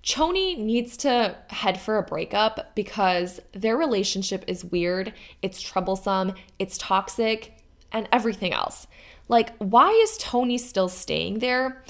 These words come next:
Why is she going along with Cheryl's plans to convince her family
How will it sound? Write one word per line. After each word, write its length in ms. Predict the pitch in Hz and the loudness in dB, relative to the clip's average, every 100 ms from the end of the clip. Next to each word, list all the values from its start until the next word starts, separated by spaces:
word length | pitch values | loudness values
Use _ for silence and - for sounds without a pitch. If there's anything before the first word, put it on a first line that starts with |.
| - - | -18 -2
Why 160 | 233 | 2
is 120 | 320 349 | 4 2
she 140 | 349 | 4
going 240 | 269 262 | 4 4
along 260 | 233 220 208 | 4 4 4
with 120 | 208 | -2
Cheryl's 340 | - 214 185 185 | -2 2 2 2
plans 420 | - 208 190 196 | -4 -2 0 -2
to 100 | - | -8
convince 540 | - 190 175 185 220 | -4 -4 0 0 -2
her 140 | - 240 | -4 -2
family 460 | 247 240 202 175 | 0 -2 0 -4